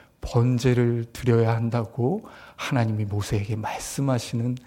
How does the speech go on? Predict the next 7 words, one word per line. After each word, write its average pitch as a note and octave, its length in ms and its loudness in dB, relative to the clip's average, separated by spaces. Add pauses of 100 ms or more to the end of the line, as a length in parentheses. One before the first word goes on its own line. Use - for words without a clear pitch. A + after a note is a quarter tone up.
(240)
그 A2+ 520 0
장면입니다. G2+ 920 -2 (1300)
하나님께서 D#3 420 10
이렇게 C#3 320 8
성막을 D3+ 520 10
만들고 A#2+ 920 6
매일매일 A2 920 4